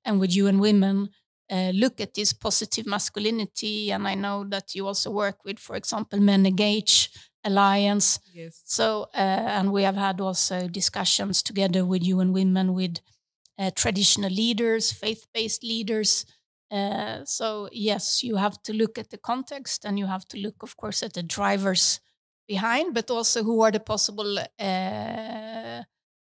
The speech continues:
Speaker 1: institutions or actors that can actually change things.
Speaker 2: Thank you so much for joining us. It was a pleasure to have you here.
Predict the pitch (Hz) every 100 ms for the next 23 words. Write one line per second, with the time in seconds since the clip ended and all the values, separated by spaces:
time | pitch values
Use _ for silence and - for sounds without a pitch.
0 | _ _ - 220 - 233 240 214 - 208
1 | 196 - 220 190 190 - 214 - - 220
2 | 202 202 - 208 190 - - 190 185 190
3 | _ - 269 214 214 - - _ _ _
4 | 175 - - - _ _ _ _ _ _
5 | _ _ _ _ _ 214 - 190 - 196
6 | 190 - 180 175 202 220 254 269 269 277
7 | 381 - - - - _ _ _ _ _
8 | 170 - 170 170 156 - 269 240 233 202
9 | 196 190 185 170 180 160 220 226 285